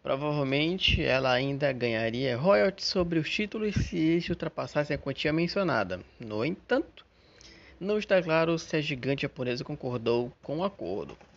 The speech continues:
Days Gone, por exemplo, está programado,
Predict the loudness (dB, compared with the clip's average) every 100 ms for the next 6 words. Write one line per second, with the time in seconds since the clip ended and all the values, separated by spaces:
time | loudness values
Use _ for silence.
0 | -4 -2 -2 0 2 2 2 2 2 2
1 | 0 -2 -8 -2 0 0 -6 -2 2 4
2 | 4 4 4 4 4 2